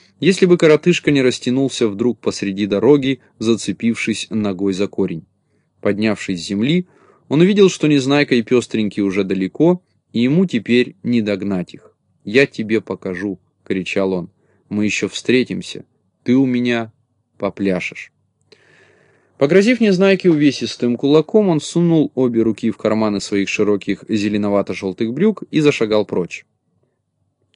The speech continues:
Увидев, что опасность миновала,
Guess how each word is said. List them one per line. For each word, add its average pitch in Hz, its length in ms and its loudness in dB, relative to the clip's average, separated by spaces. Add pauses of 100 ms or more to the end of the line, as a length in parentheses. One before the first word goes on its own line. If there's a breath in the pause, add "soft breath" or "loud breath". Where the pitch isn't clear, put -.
Увидев, 202 460 4
что 131 240 6
опасность 104 800 0
миновала, 170 680 4